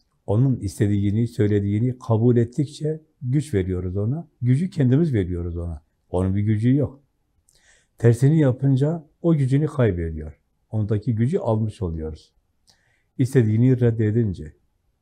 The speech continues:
söyle dediğini susup söylemeyince, yap dediğini yapmayınca o gücünü kaybeder. Ona "Seni ciddiye almıyorum, ben Rabbimi ciddiye alıyorum."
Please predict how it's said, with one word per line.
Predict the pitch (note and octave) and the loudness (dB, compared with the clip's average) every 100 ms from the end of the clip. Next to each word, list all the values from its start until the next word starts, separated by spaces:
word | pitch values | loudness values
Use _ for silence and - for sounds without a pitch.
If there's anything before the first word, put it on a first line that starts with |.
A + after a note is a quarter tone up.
| _ _ _ _ _ _ | _ _ _ _ _ _
söyle | _ A#2 A2 C3 | _ 0 4 4
dediğini | A#2 G#2 G#2 G#2+ A2 C3 C#3 _ _ _ _ _ _ _ | 2 0 0 0 0 -2 -6 _ _ _ _ _ _ _
susup | _ A#2 C3 C3+ | _ -2 -2 -6
söylemeyince, | - G#2+ A2 A2+ A2 A2+ A2+ F2+ E2 D#2+ _ _ | -2 0 4 2 2 0 0 -4 -10 -18 _ _
yap | G#2 B2+ C3 | -2 -2 -2
dediğini | G#2 G#2 G2+ G2+ A#2 D#3 - _ _ _ _ _ _ _ _ - | -4 -2 -2 0 -2 -4 -12 _ _ _ _ _ _ _ _ -2
yapmayınca | A2+ B2 B2 G#2+ A#2 G#2 E2 D#2+ _ _ _ _ _ _ _ _ _ _ _ _ _ _ | 0 0 0 2 2 0 -4 -14 _ _ _ _ _ _ _ _ _ _ _ _ _ _
o | D3 | -2
gücünü | C#3+ A2+ A#2+ C#3 | -2 0 0 0
kaybeder. | C3 A2+ E2+ E2 D2+ - _ _ _ _ _ _ _ _ _ | 0 0 0 -8 -12 -16 _ _ _ _ _ _ _ _ _
Ona | G#2 C#3 | 0 0
"Seni | C#3 A#2+ B2 | 2 4 4
ciddiye | A2+ G#2+ G2+ G#2 | 2 -2 0 0
almıyorum, | G#2 A#2+ C3+ C3+ D3 C#3+ | 0 0 2 0 -2 -10
ben | G#2 B2+ D3 | -4 -2 0
Rabbimi | A2+ G#2 A#2 B2 | 0 0 0 -2
ciddiye | A#2+ G2+ F#2+ F#2 | -2 -4 -2 -4
alıyorum." | E2+ E2 D#2 D#2+ | -4 -6 -10 -12